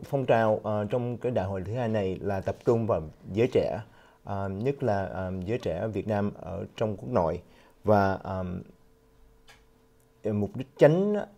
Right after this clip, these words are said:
là, ờ, ờ, thúc đẩy và, ờ, chia sẻ những, ờ, nguyên tắc để cho, ờ, giới trẻ, ừ, Minh Sinh, ờ, nhấn mạnh đây là giới trẻ, ờ, để nhận thức được, ờ, về nguyên tắc về dân chủ,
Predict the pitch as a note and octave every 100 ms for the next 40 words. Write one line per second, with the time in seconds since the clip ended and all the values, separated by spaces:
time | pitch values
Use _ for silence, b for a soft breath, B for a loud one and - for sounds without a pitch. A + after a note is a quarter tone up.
0 | - G#2+ F#2+ F#2 F2+ F2+ - F#2 F2+ F2+
1 | - B B B B - F2 F2 C#2+ -
2 | - D3+ - B1 C3+ A2+ - G2 G2 F#2+
3 | - G2 F#2 F#2 F2+ F2+ - - B2 A#2+
4 | - E2 A#2+ A#2 F#2 F2 A2 - A2+ G#2
5 | A#2 A#2 C#3+ D#3 - _ b b b -
6 | G2 G#2 B2+ A#2 A2 - G#2 G2+ G2 G2
7 | G2 - B B B2+ C3 F2 D2 A2+ -
8 | _ _ _ G#2 G#2+ G2+ - - - _
9 | A#2 A#2 A2+ A2+ A2+ - - G2+ A#2 C#3+
10 | E2+ - A2 G2+ F2+ A2 - D#2 F#2+ -
11 | B B B - G2+ F#2+ G2 - - G#2+
12 | A2 A#2 G2 - - B2+ G#2 - _ _
13 | G#2+ G2 F#2 F#2+ F2+ G2+ G#2 C#3 - F2+
14 | A2 G#2 F#2+ G#2+